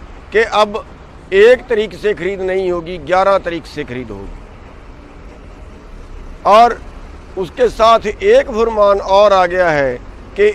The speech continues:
एक एकड़ से पच्चीस क्विंटल धान ली, खरीदी जाएगी, जबकि कई वैरायटियाँ तीस क्विंटल से भी ज़्यादा निकल जाती हैं, तो बाकी वो कहाँ ले जाएगा,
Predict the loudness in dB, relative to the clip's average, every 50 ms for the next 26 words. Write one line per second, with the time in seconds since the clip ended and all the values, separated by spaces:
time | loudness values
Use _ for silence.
0 | 0 2 4 4 4 4 2 -4 -8 -8 -6 -10 -10 -6 -4 -6 -6 -4 -6 -12
1 | -10 -10 -12 -12 -12 -10 -8 -8 -8 -6 -6 -6 -6 -6 -4 -2 -2 -4 -4 -8
2 | -12 -14 -14 -16 -18 -18 -18 -18 -20 -20 -20 -16 -12 -12 -12 -10 -10 -6 0 2
3 | 2 2 2 0 -6 -8 -10 -10 -14 -16 -20 -20 -20 -20 -18 -14 -4 -4 -4 -4
4 | -4 -6 -4 -4 -4 -4 -4 -6 -4 -4 -2 -2 -4 -2 -2 -2 -2 -2 -4 -8
5 | -6 -4 -4 -4 -4 -6 -10 -12 -16 -20 -20 -20 -20 -12 -10 -8 -8 -8 -8 -10
6 | -12 -12 -8 -8 -8 -8 -8 -12 -12 -10 -10 -10 -10 -10 -8 -6 -6 -4 -4 -4
7 | -6 -8 -10 -12 -14 -12 -14 -16 -16 -18 -20 -20 -18 -18 -20 -18 -18 -18 -18 -16
8 | -18 -18 -16 -12 -10 -6 -2 -2 -4 -4 -4 -8 -8 -8 -6 -6 -6 -6 -4 -6
9 | -6 -6 -4 -4 -4 -4 -6 -8 -8